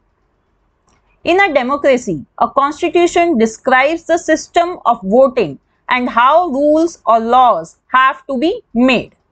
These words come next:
तो जो democratic countries होती हैं, जैसे कि हमारी India है,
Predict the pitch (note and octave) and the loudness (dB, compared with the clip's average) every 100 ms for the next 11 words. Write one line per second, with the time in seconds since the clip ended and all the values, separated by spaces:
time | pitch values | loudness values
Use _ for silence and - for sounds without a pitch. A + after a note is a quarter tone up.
0 | _ _ _ _ _ _ _ _ _ _ | _ _ _ _ _ _ _ _ _ _
1 | _ _ _ _ _ _ _ _ _ - | _ _ _ _ _ _ _ _ _ -2
2 | D#4+ F#4 D#4+ B3 C4 D#4 D#4+ C#4+ C#4+ C4+ | 0 2 0 0 -2 -2 -2 -2 -2 -2
3 | B3 A#3 B3+ A3+ G3 G3 F#3+ G#3+ C4+ C4+ | -2 -2 0 0 0 -2 0 0 0 0
4 | C#4+ C4+ C#4 - B3+ B3+ A#3+ F#3+ | 0 0 -2 -2 0 2 2 -2